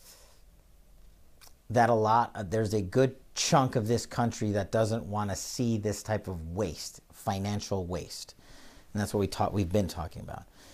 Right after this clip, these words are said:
And a good amount of people have now learned, how do we, how do we prevent that? How do we make it so Congress doesn't do this? It's not a Republican and Democratic thing. And so I think it's been a bit major civics education. So that's, I think that's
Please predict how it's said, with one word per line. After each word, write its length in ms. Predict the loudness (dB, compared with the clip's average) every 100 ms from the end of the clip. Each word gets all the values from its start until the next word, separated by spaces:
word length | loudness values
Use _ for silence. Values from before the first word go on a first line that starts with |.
| -6
And 120 | 0
a 40 | 6
good 160 | 6
amount 260 | 6 4 4
of 60 | 2
people 300 | 0 2 2
have 140 | 2
now 180 | 2 2
learned, 260 | 4 2
how 140 | 2 4
do 80 | 4
we, 140 | 0 -4 -10
how 160 | -2
do 40 | 0
we 60 |
prevent 500 | 2 0 4 4 4
that? 200 | -2 -10
How 140 | -4 0
do 60 | 2
we 200 | 0 -2 -10 -20 _
make 300 | 0 2 2
it 80 | 2
so 120 | 0
Congress 320 | 0 0 0 2
doesn't 440 | 2 2 -2 -2
do 200 | 2 2
this? 440 | 2 -2 -8 -14 -18 -20 -10
It's 160 | -2 2
not 140 | 4
a 20 |
Republican 400 | 4 2 0 0
and 100 | 2
Democratic 520 | 4 2 2 -2 -4
thing. 180 | -10 -14 -16 -20 -20 -20 -20 -20 -10 -4
And 120 | 6
so 100 | 8
I 60 |
think 180 | 8 4
it's 80 | 4
been 140 | 4
a 40 | 4
bit 160 | 2
major 300 | 4 4 4
civics 460 | 0 2 4 4 0
education. 480 | -6 -6 -10 -10 -2
So 100 | 4
that's, 260 | 4 4 -8 -2
I 60 |
think 220 | 4 4 6
that's 200 | 6